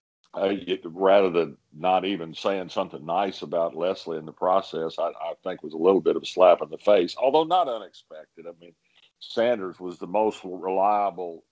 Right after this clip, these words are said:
uh, Huckabee, uh, Trump liar in the press office, and, uh, she played his game, and she was loyal to the end, and he values nothing if not loyalty, although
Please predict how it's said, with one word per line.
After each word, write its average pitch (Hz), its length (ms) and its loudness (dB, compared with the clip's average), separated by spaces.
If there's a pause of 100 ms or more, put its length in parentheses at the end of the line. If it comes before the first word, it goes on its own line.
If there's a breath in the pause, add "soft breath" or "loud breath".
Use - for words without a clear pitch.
uh, 87 260 -6 (100)
Huckabee, 92 480 -8
uh, 90 200 0 (260)
Trump 107 300 -2
liar 92 540 -2
in 87 100 -14
the 82 80 -14
press 104 320 -2
office, 90 640 -6
and, 85 320 -6
uh, 82 300 0 (640 soft breath)
she - 160 -4
played 98 360 6
his 95 180 2
game, 98 440 2
and 92 100 -8
she 98 160 -2
was 90 160 -2
loyal 95 380 4
to 92 100 -6
the 92 300 -4
end, 104 180 -4
and 90 180 -10
he 101 120 -6
values 92 440 4
nothing 92 320 -2
if 87 100 -10
not 87 280 -4
loyalty, 90 440 -4
although 90 440 -4